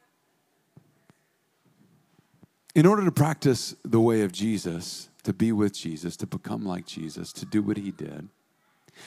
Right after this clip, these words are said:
in order to go around doing good in the way of Jesus, you should be filled with the Holy Spirit.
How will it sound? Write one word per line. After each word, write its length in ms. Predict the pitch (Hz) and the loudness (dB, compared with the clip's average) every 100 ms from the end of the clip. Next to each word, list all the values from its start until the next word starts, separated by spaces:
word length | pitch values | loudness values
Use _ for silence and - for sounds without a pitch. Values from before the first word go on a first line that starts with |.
| - - | -20 0
in 120 | 156 | 6
order 240 | 165 202 196 | 6 8 6
to 140 | 160 | 4
go 220 | 123 143 | 4 6
around 440 | 165 147 143 131 107 | 6 4 2 0 4
doing 400 | 147 160 175 156 | 6 8 6 2
good 300 | 120 101 104 | 2 4 4
in 60 | |
the 100 | 104 | 2
way 200 | 95 95 | 2 2
of 120 | 110 107 | 0 -2
Jesus, 600 | 85 76 - 87 - - _ _ _ _ _ _ _ _ _ _ _ _ _ _ _ _ _ - | -8 -8 -10 -12 -12 -18 _ _ _ _ _ _ _ _ _ _ _ _ _ _ _ _ _ 2
you 120 | 165 | 2
should 300 | - 185 - | 6 6 6
be 120 | 110 | 0
filled 460 | - - 85 69 95 | -2 -2 0 2 2
with 120 | 92 | 0
the 80 | 85 | -2
Holy 240 | 82 85 | -2 -4
Spirit. 720 | - - - 110 - - - | -6 -6 -6 -6 -10 -16 -18